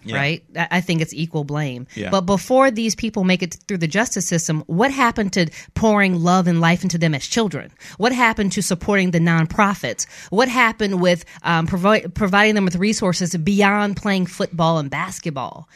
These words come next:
Speaker 2: See, I'm, now I'm talking as a mom.
Speaker 1: Yeah.
Speaker 2: See, it's real easy to point a finger at who's, who's not doing something right twenty, twenty-five years later.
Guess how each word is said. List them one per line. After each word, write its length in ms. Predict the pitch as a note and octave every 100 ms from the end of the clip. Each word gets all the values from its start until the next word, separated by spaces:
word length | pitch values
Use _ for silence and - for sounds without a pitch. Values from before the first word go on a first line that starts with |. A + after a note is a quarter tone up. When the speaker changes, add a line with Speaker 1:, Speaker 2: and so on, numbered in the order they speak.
| -
Speaker 2:
See, 100 | A#3
I'm, 140 | A3
now 220 | G#3 B3+
I'm 80 | C4
talking 300 | B3+ G#3+ F#3+
as 140 | E3 D#3
a 60 |
mom. 420 | C#3+ D3+ C3 - -
Speaker 1:
Yeah. 220 | D#3+ - -
Speaker 2:
See, 200 | - B3+
it's 100 | A3
real 300 | G#3 D4+ D4+
easy 300 | B3 C4 A#3+
to 80 | G3
point 240 | A#3 G3+
a 20 |
finger 380 | F3 A3 A3+ F3
at 160 | D#3+ E3
who's, 240 | A3 G3 E3 D3+
who's 480 | C#3+ C3 F3 A3 A#3+
not 200 | A#3 G3
doing 180 | G3+ G3
something 300 | G3 F3 E3+
right 240 | E3 E3
twenty, 320 | - F#3 F3
twenty-five 560 | E3 - F#3 F3 D3+ D3+
years 160 | C3+ F#3
later. 300 | F#3+ C3+